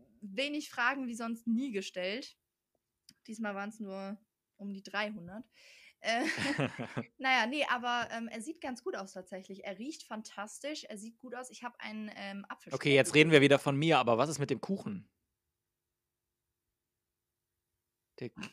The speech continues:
Speaker 2: tack, tick, tack,
Speaker 1: <laughs>
Speaker 2: tick.
Speaker 1: Das wollte ich jetzt einfach mal unkommentiert lassen.
Speaker 2: <laughs>
Speaker 1: Nein, aber der, ähm, der, der riecht ganz gut. Ja.
Speaker 2: Okay, hast du in, äh,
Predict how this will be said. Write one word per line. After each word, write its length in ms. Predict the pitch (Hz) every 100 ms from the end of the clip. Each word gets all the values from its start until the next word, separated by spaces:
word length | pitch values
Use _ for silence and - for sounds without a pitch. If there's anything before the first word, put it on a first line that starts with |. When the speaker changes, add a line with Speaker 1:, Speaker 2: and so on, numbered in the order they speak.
| -
Speaker 2:
tack, 320 | - - - _ -
tick, 160 | 131 - 262 -
tack, 180 | - -
Speaker 1:
<laughs> 200 | - -
Speaker 2:
tick. 240 | 262 - - - 151 - 170
Speaker 1:
Das 180 | 254 220
wollte 240 | 233 269
ich 80 | 254
jetzt 180 | 220 -
einfach 220 | 226 226
mal 60 | 196
unkommentiert 800 | - 214 196 170 175 208 226 226
lassen. 380 | 208 226 - 196
Speaker 2:
<laughs> 340 | - 165 -
Speaker 1:
Nein, 180 | - 247
aber 240 | 233 233 226
der, 340 | 220 214 214 294 269 220
ähm, 260 | 214 220 226
der, 160 | 247
der 220 | 247 330
riecht 200 | 381 381
ganz 200 | 349 302 -
gut. 260 | 320 - _ _ -
Ja. 140 | 311 - _ _ _ _ _ _ _ _ _ _ _ _ _ -
Speaker 2:
Okay, 320 | 117 - 110
hast 180 | 139 -
du 20 |
in, 140 | 123 117
äh, 380 | 113 110 110